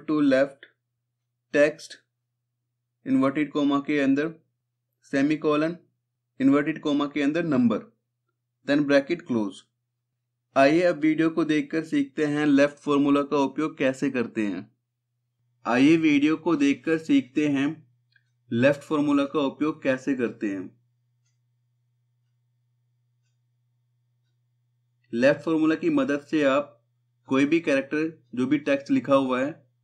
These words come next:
उसे आप लेफ्ट साइड से कितने कैरेक्टर को आप फाइंड करना चाहते हैं,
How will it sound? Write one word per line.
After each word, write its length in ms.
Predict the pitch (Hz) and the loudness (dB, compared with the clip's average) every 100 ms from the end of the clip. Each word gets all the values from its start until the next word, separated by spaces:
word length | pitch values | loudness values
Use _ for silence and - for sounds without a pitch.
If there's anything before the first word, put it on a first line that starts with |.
| _ - | _ -12
उसे 240 | 127 - 156 | -8 -2 -2
आप 120 | 156 | 0
लेफ्ट 300 | 135 135 135 | 2 2 0
साइड 260 | - 135 131 | -2 0 0
से 220 | - 160 175 _ _ _ _ _ _ _ _ - | -4 -8 -8 _ _ _ _ _ _ _ _ -6
कितने 300 | 139 165 165 | -2 0 0
कैरेक्टर 380 | 147 143 151 | 0 -2 -4
को 160 | 147 147 | -4 -4
आप 80 | 147 | -2
फाइंड 280 | 135 135 135 | -2 0 0
करना 220 | 135 135 | 0 0
चाहते 300 | 135 123 139 | 0 -2 -4
हैं, 160 | 139 | -6